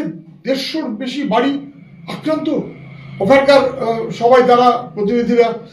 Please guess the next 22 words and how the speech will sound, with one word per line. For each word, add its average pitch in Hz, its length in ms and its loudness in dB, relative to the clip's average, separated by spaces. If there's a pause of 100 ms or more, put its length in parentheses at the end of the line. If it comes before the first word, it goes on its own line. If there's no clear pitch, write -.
(200)
মুখ্যমন্ত্রীকে 208 800 2
বলেছে, 254 400 2
নির্বিকার, 320 920 4
চুপ, 403 400 2 (1400)
অযোগ্য 370 420 6
লোক, 330 140 6
অপদার্থ। 320 480 4 (1040)
কেন্দ্রীয় 240 340 6
সরকার 320 340 4
কি 277 100 -2
করছে 285 280 4
আমি 269 160 4
জানি 233 160 4
না। 185 140 0 (760)
রাজ্যে 190 480 4
যারা 285 400 8
খুব 254 300 -2
বেশি 240 280 4
বিজয়ী 233 380 0
বিজয়ী 240 280 -2
ভাব 170 240 -2
করে, 202 480 4